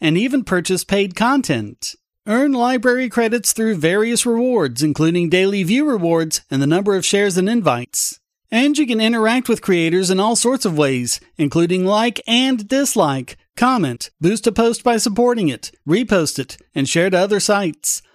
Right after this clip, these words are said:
all while earning crypto for the creator.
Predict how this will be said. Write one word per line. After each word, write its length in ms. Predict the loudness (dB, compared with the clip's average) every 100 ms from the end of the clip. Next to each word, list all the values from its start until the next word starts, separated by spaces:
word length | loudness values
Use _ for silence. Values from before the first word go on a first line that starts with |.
| _ -4
all 300 | 0 2 0
while 300 | 0 0 2
earning 260 | 0 0 0
crypto 400 | 0 0 0 0
for 140 | -2
the 100 | -4
creator. 640 | 0 0 0 -2 -10 -16